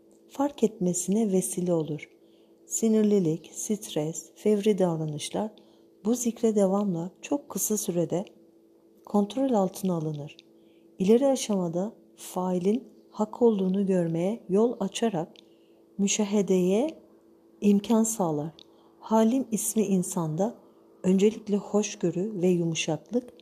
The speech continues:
sakinlik ve fevri çıkışları kesme özellikleriyle tesirini gösterir. Ve kur Rabbi zidni ilma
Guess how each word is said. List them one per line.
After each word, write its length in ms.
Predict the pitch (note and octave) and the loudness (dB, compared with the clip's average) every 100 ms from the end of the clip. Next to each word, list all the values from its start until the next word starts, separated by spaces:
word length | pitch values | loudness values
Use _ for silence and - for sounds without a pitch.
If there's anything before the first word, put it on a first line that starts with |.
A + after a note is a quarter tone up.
| - _ | -20 _
sakinlik 960 | - - F3 E3 - E3 D#3+ G#3+ B3+ - - - | -10 -2 -2 -2 -4 -2 0 0 -2 -14 -20 -4
ve 120 | F3 | 0
fevri 440 | F#3+ - E3+ E3 A#3 | 0 2 0 0 -6
çıkışları 680 | G#3 - F3+ - E3 F3+ A#3 - - _ _ _ | -6 -4 -4 -2 0 0 -2 -8 -20 _ _ _
kesme 440 | - F3+ - B3 | -2 0 0 -2
özellikleriyle 1080 | - F#3+ F#3 F3 E3+ D#3+ - D#3 D3+ E3+ B3+ - - - - | 0 0 2 0 0 -4 -2 0 0 -2 -4 -6 -20 -20 -4
tesirini 640 | G#3 G3+ G3+ F#3+ A3 A3+ G#3+ | 2 2 2 -2 2 2 2
gösterir. 840 | F3 - - D3 D#3 - - - _ _ _ _ _ _ _ - _ _ - - - - _ _ - - - - _ _ _ _ _ - - - - - - - - - - - - - - - - - _ _ - _ _ _ _ _ _ _ _ _ _ _ _ _ _ _ _ - | 0 0 -6 -8 -6 -10 -12 -18 _ _ _ _ _ _ _ -20 _ _ -20 -20 -20 -20 _ _ -20 -20 -20 -20 _ _ _ _ _ -18 -8 -6 -4 -4 -4 -6 -8 -12 -16 -20 -20 -20 -20 -20 -20 -20 _ _ -20 _ _ _ _ _ _ _ _ _ _ _ _ _ _ _ _ -2
Ve 60 | |
kur 300 | G3 - F#3+ | -2 2 2
Rabbi 360 | F#3+ F#3 - F3+ | 4 0 -2 -4
zidni 440 | F3 F#3 - F#3 | -2 -4 -2 -2
ilma 520 | - F#3+ F#3 F3 F3 | 0 0 0 -2 -4